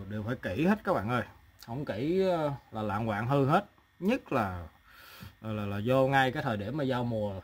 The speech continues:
giữa mùa nắng và mùa mưa nè, ba hồi nóng, ba hồi lạnh nè. Thì hơi căng. Bài này cũng hơi căng luôn nha, tại vì mình đem từ thùng xốp lên khay nhựa. <laughs> Đó, thành ra phải kỹ hơn nữa.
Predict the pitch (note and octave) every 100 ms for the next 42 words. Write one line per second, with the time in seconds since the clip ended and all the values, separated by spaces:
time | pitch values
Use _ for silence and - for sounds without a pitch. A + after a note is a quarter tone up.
0 | - A#2 C#3+ A2+ G#2 D#3 F3+ A#2 G#2+ A#2+
1 | C3 B2 A2 - B2+ A#2 G#2+ A2+ D#3+ E3+
2 | B2 G#2 G2 G2+ A#2+ A2 - _ _ _
3 | _ _ _ _ _ _ _ _ _ _
4 | - G#2+ A2+ A#2+ C3 A#2 - _ _ _
5 | _ _ _ A#2+ A#2 A2+ C3 D#3+ D3 D3+
6 | C#3+ C#3 C#3 A#2+ - A2 A#2+ A2+ A2+ B2+
7 | C3 A#2+ A2 G#2+ G#2 C#3 E3+ C#3 B2 B2
8 | B2 G#2 F#2 A#2 - - - A2+ C3 B2+
9 | D3 E3 C3+ G#2+ - - A#2 A#2 B2 C#3
10 | B2 E3 E3+ E3 D3 C#3